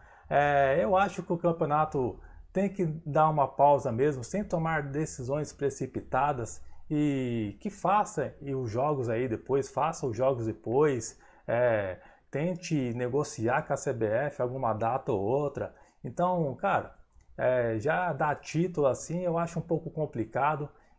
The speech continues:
Então eu prefiro esperar um pouco e ver o que que vai dar. Claro que, é, o calendário brasileiro é muito complicado, mas, cara, os caras têm que estudarem aí, é,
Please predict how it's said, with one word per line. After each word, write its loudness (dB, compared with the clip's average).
Então -2
eu 2
prefiro 0
esperar 2
um 2
pouco 2
e 0
ver -2
o 2
que -8
que -6
vai 4
dar. -2
Claro -2
que, -2
é, 4
o 0
calendário 0
brasileiro 2
é 2
muito -4
complicado, -2
mas, -6
cara, 0
os -8
caras -2
têm -6
que -14
estudarem -2
aí, -2
é, -2